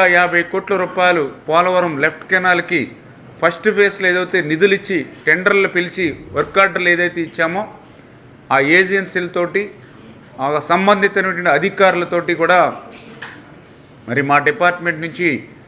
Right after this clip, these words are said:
ఇప్పుడే ఒక రివ్యూ సమావేశం, సమీక్ష కూడా చెప్పడం జరిగింది. ఫస్ట్ ప్యాకేజీ నుంచి ఎయిత్ ప్యాకేజీ వరకు కూడా మరి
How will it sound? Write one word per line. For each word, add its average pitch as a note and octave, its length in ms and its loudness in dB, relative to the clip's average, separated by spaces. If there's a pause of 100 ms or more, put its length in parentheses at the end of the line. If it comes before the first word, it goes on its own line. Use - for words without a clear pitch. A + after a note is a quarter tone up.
(340)
ఇప్పుడే E3+ 280 2
ఒక D#3 120 2 (120)
రివ్యూ G3 260 4 (140)
సమావేశం, E3+ 440 0 (100)
సమీక్ష E3+ 380 -4 (100)
కూడా D#3 180 0 (220)
చెప్పడం D3+ 360 -4
జరిగింది. D#3 400 -2 (1040)
ఫస్ట్ E3 320 -2 (140)
ప్యాకేజీ F3+ 460 2
నుంచి F#3 200 -4 (260)
ఎయిత్ F3 300 0
ప్యాకేజీ E3+ 480 -2
వరకు D#3+ 220 -6 (100)
కూడా E3 180 4 (840)
మరి C#3+ 140 0